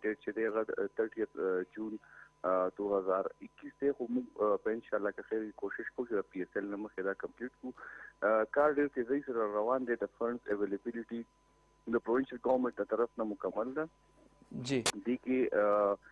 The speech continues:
Speaker 1: ټیکهدار سره چې کوم زموږ میټینګ شوی، کنټراکټر سره چې هم زموږ کنسلټنټ سره میټینګ شوي دي، نو انشاءالله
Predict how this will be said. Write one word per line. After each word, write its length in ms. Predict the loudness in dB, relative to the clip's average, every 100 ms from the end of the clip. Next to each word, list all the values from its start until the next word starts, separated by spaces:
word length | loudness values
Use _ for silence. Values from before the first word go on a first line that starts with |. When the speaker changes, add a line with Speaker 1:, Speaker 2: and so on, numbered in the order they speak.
| -20 -20 -4 -2 0
Speaker 1:
ټیکهدار 440 | 0 4 6 4 2
سره 100 | -4
چې 100 | -4 -6
کوم 140 | -4
زموږ 280 | -4 -4 -2
میټینګ 280 | -4 -4 -6 -2
شوی، 160 | 0
کنټراکټر 520 | 0 -2 -2 -4 -2 -2
سره 220 | 0 2 2
چې 80 |
هم 140 | -2 -2
زموږ 200 | -6 -2
کنسلټنټ 440 | -2 0 -2 -2 -2
سره 120 | -2
میټینګ 300 | -2 -4 -6 -8
شوي 180 | -8 -6
دي، 120 | -6 -8 -12 -20 -12 -2
نو 60 | 2
انشاءالله 640 | 2 4 4 4 4